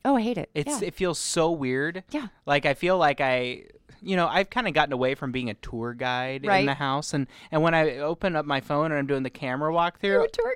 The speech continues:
Speaker 2: I
Speaker 1: guide.
Speaker 2: have to be the tour guide
Speaker 1: Right.
Speaker 2: again, you
Speaker 1: You're on
Speaker 2: know?
Speaker 1: an episode of House Hunters.
Speaker 2: Oh, it sucks.
Speaker 1: This is the kitchen.
Speaker 2: Yeah.
Speaker 1: This is a bathroom.
Speaker 2: Yeah, what am I doing
Speaker 1: Right.
Speaker 2: with my life at that
Speaker 1: Yeah.
Speaker 2: point? Like, I,
Speaker 1: I know.
Speaker 2: I feel like a walking, talking, uh, just in case you missed it card. I,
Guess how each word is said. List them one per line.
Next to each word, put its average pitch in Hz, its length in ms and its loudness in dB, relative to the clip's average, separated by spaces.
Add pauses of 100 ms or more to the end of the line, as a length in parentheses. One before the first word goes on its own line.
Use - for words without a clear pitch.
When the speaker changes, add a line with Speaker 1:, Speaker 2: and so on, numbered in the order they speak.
Speaker 2:
I 180 60 0
Speaker 1:
guide. 196 80 0
Speaker 2:
have 208 180 0
to 220 100 0
be 208 160 -2
the 202 120 -2
tour 294 340 -6
guide 127 220 -2
Speaker 1:
Right. 113 80 -4
Speaker 2:
again, 113 400 -2
you 120 60 6
Speaker 1:
You're 247 100 8
on 247 80 8
Speaker 2:
know? 240 40 6
Speaker 1:
an 226 60 4
episode 226 240 4
of 196 60 0
House 220 180 2
Hunters. 185 180 4
Speaker 2:
Oh, 285 220 8
it 208 160 0
sucks. 415 480 4
Speaker 1:
This - 20 0
is 320 140 2
the 349 80 2
kitchen. 220 640 2
Speaker 2:
Yeah. 285 460 4
Speaker 1:
This 123 100 4
is 170 80 -4
a 190 80 2
bathroom. 175 420 8
Speaker 2:
Yeah, 285 140 6
what 233 240 2
am 320 100 0
I 226 80 2
doing 165 680 0
Speaker 1:
Right. 226 220 8
Speaker 2:
with 151 120 2
my 147 140 0
life 190 480 2
at 139 80 -2
that 131 160 2
Speaker 1:
Yeah. 233 180 4
Speaker 2:
point? 120 260 -2
Like, 131 280 -2
I, 135 140 -2
Speaker 1:
I 208 40 -4
know. 220 180 2
Speaker 2:
I 165 100 4
feel 214 180 4
like 190 220 4
a 139 120 0
walking, 147 520 2
talking, 143 680 -4
uh, 123 220 -6
just 139 320 -4
in 127 100 -4
case 139 300 -6
you 131 100 0
missed 127 320 -4
it 117 160 -6
card. 107 500 -2 (600)
I, 147 180 2